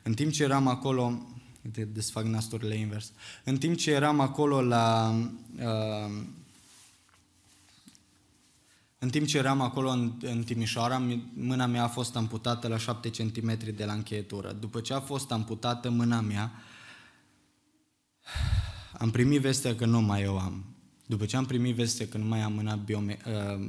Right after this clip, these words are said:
mâna mea naturală, m-am gândit, „Doamne, cum mă voi descurca în viață? Cum mă voi căsători? Cum îmi voi ridica o,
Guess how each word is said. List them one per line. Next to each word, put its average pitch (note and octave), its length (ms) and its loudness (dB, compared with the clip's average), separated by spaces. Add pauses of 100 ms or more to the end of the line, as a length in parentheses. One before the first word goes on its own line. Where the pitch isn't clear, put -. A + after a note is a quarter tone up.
(140)
mâna A2+ 280 0
mea A2 180 0
naturală, G#2+ 680 -4 (880)
m-am A2+ 220 -2
gândit, B2+ 300 -2
„Doamne, C3 300 0
cum B2 180 -4
mă A#2 100 0
voi A2 200 -2
descurca G#2+ 520 -6
în G#2+ 100 -4
viață? G2+ 520 -8 (180)
Cum B2 140 -4
mă A#2+ 120 0
voi A2+ 220 -2
căsători? G#2+ 800 -6 (1080)
Cum A#2 160 2
îmi A2 140 4
voi G#2+ 160 0
ridica G#2+ 420 -4
o, A2 160 -4